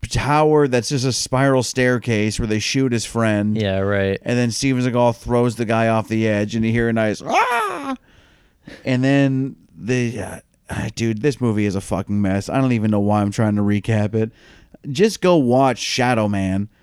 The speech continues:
Speaker 2: Yeah, you should watch it.
Speaker 1: It's a fucking great movie.
Speaker 2: It is. A, it's a lot of fun. Fun for the whole family.
Speaker 1: There are some great Steven Seagal quote moments.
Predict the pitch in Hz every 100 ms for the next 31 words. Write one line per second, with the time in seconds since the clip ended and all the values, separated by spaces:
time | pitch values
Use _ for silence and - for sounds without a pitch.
0 | _ - 113 120 - 120 98 - 147 139
1 | 143 - 175 151 139 117 117 123 120 110
2 | 113 110 98 95 92 92 - 127 120 113
3 | 110 113 113 127 120 113 107 104 104 -
4 | _ _ _ _ _ _ - - 117 120
5 | 113 110 - 107 104 104 104 110 _ _
6 | - - - _ _ - 127 135 135 135
7 | 127 107 113 127 139 127 - 131 127 123
8 | 123 104 113 110 - 117 104 95 107 107
9 | 104 101 -